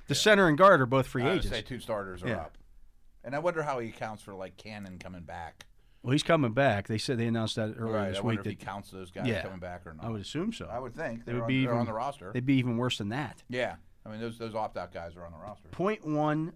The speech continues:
Speaker 1: on a defensive interior.
Speaker 2: That's the worst grade you can get.
Speaker 1: The worst grade you can get, and that's always been a, a cornerstone of Belichick
Speaker 2: They usually
Speaker 1: defenses.
Speaker 2: have the, the Will
Speaker 1: The
Speaker 2: Forks
Speaker 1: big,
Speaker 2: and the big
Speaker 1: yeah,
Speaker 2: monsters.
Speaker 1: run stoppers. A one point oh at the edge.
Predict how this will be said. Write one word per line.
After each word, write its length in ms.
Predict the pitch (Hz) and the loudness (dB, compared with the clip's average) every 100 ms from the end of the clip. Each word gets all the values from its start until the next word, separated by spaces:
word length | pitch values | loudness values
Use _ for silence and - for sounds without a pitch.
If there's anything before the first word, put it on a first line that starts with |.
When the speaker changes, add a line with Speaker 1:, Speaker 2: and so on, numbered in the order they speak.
| - | -6
Speaker 1:
on 160 | 127 127 | -6 -4
a 80 | 117 | -6
defensive 480 | 113 127 120 120 | -6 -4 -6 -6
interior. 520 | 117 107 104 85 87 - - | -6 -6 -6 -8 -10 -14 -10
Speaker 2:
That's 180 | 131 139 | -10 -10
the 60 | |
worst 240 | 135 123 135 | -8 -8 -4
grade 200 | 120 104 | -4 -4
you 120 | 101 | -10
can 80 | 101 | -8
get. 220 | 98 76 | -8 -6
Speaker 1:
The 60 | |
worst 220 | 117 139 135 | -2 -2 0
grade 180 | 139 | 0
you 100 | 131 | 0
can 140 | 127 135 | -2 -2
get, 200 | 113 117 | -2 -2
and 80 | 123 | -2
that's 160 | 127 | 2
always 240 | 131 127 113 | 2 2 2
been 160 | 120 | 2
a, 100 | 110 113 107 | 2 0 -4
a 40 | 98 - - 101 - - | -6 -8 -20 -20 -20 -8
cornerstone 560 | 143 170 131 - 107 | -4 -2 -2 -2 -2
of 100 | 101 | -2
Belichick 420 | 98 104 101 107 - | -4 -4 -4 -8 -6
Speaker 2:
They 60 | |
usually 240 | 101 98 98 | -4 -4 -4
Speaker 1:
defenses. 220 | 156 139 | -4 -4
Speaker 2:
have 200 | 120 98 | -8 -8
the, 80 | 123 | -8
the 20 | |
Will 200 | 117 117 - | -4 -4 0
Speaker 1:
The 60 | |
Speaker 2:
Forks 100 | 127 | 2
Speaker 1:
big, 200 | 127 135 | 6 6
Speaker 2:
and 120 | 123 113 | 6 -2
the 40 | |
big 260 | 110 110 101 | -6 -6 0
Speaker 1:
yeah, 280 | 120 92 104 98 | 2 0 -8 -10
Speaker 2:
monsters. 500 | 110 104 - 107 113 | -10 -10 -14 -18 -8
Speaker 1:
run 200 | 127 120 | -4 -4
stoppers. 420 | - 104 113 107 - | -6 -8 -8 -12 -8
A 80 | |
one 260 | 113 160 196 | -2 2 0
point 300 | 202 190 175 | 0 0 0
oh 160 | 139 135 | 2 2
at 100 | 135 | 0
the 160 | 110 | -4
edge. 360 | 104 98 113 - | -6 -6 -8 -12